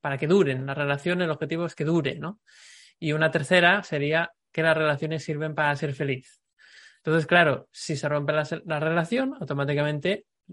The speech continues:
soy infeliz y, por lo tanto, me falta algo y sufro. Si creo que la relación debe durar toda la vida o que sirven para durar, si se ha cortado, sufro. Claro, es inevitable que sufra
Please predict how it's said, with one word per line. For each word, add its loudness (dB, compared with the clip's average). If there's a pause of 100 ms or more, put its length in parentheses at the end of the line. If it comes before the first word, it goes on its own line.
(120)
soy -2
infeliz 0
y, -4
por -4
lo 0
tanto, -2
me -8
falta 0
algo 0
y -2
sufro. -6 (800)
Si -4
creo 4
que 2
la 6
relación 0
debe -2
durar -2
toda 0
la 2
vida -2 (120)
o -6
que -2
sirven -4
para 4
durar, 2 (140)
si -6
se -8
ha -6
cortado, 2
sufro. -8 (760)
Claro, 4
es -2
inevitable 2 (300)
que -6
sufra -4